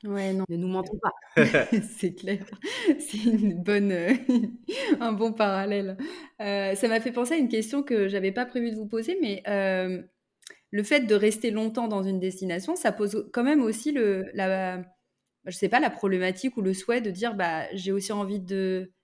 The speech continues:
Speaker 1: m'inclure un petit peu plus et peut-être m'intégrer un peu plus dans la communauté, ce qui est pas toujours évident, hein, selon les pays dans lesquels tu es, euh, d'intégrer vraiment la communauté. Est-ce que c'est quelque chose où vous,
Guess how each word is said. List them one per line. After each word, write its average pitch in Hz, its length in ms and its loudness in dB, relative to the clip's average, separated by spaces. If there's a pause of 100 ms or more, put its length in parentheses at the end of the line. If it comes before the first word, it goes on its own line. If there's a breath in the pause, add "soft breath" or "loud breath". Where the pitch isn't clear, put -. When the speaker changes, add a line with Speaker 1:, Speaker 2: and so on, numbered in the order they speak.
(120)
Speaker 1:
m'inclure 202 460 0
un 220 100 2
petit 208 160 -8
peu 220 200 -8
plus 262 300 -4
et 202 100 0
peut-être 208 320 -6
m'intégrer 214 480 2
un 226 120 4
peu 208 140 -2
plus 226 240 -6
dans 208 100 -2
la 190 140 0
communauté, 196 600 -4 (320 loud breath)
ce - 80 -18
qui 240 60 2
est 226 60 2
pas 254 140 2
toujours 233 280 2
évident, 202 360 2
hein, 226 100 2
selon 202 260 -2
les 196 160 2
pays 202 240 0
dans 196 140 0
lesquels 190 320 0
tu 202 220 -4
es, 220 200 2
euh, 180 160 0
d'intégrer 185 460 0
vraiment 190 300 -4
la 185 140 -4
communauté. 185 540 -4 (220 loud breath)
Est-ce 208 120 -4
que 285 80 2
c'est 269 140 0
quelque 226 260 2
chose 330 240 0
où 233 300 0
vous, 196 320 -4